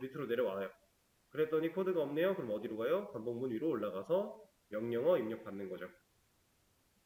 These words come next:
그럼 우리가 continue 대신에 지금 return이라는 걸 사용했을 때 문제가 전혀 없겠죠. 같은 역할을 수행하고 있는 겁니다.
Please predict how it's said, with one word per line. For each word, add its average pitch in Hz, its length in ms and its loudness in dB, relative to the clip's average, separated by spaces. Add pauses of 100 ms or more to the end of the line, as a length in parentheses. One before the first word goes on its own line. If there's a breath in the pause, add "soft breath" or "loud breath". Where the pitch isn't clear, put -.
(100)
그럼 165 220 2
우리가 175 480 6
continue 254 340 2
대신에 170 380 2
지금 143 320 2
return이라는 180 540 2
걸 165 100 2
사용했을 180 520 0
때 196 140 0
문제가 123 580 0 (160)
전혀 135 320 0 (720)
없겠죠. - 680 -2
같은 - 360 -4
역할을 139 340 0
수행하고 156 440 2
있는 127 180 -2
겁니다. 107 420 -4